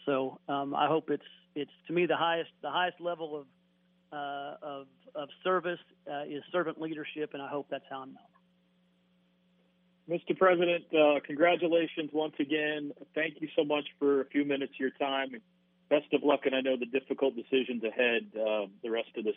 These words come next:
Speaker 2: summer. We really appreciate it.
Speaker 1: No, Toby, I appreciate you, and, uh, you, you are a huge part of what makes, uh, up the heartbeat of this university. Uh, it is great programs like athletics, and it's also,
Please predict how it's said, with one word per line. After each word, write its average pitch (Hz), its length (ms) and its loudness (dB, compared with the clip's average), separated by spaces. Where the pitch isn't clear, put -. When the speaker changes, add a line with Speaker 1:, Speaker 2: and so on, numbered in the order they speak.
Speaker 2:
summer. 104 260 -8
We 110 140 -2
really 117 220 2
appreciate 98 500 -6
it. - 40 -20
Speaker 1:
No, 165 200 8
Toby, 170 320 2
I 170 80 4
appreciate 156 580 -4
you, 139 240 -12
and, 147 320 -4
uh, 147 140 -4
you, 165 220 -8
you 185 200 2
are 165 120 4
a 143 40 -6
huge 190 300 -4
part 170 180 6
of 151 80 -2
what 151 160 -4
makes, 156 300 -4
uh, 151 40 -4
up 147 420 -2
the 147 80 0
heartbeat 156 400 2
of 151 100 -6
this 156 200 -8
university. 143 600 -10
Uh, 135 320 2
it 151 140 0
is 143 200 -2
great 175 240 4
programs 165 500 4
like 147 240 0
athletics, 147 560 -2
and 143 80 -6
it's 139 140 -14
also, 143 580 4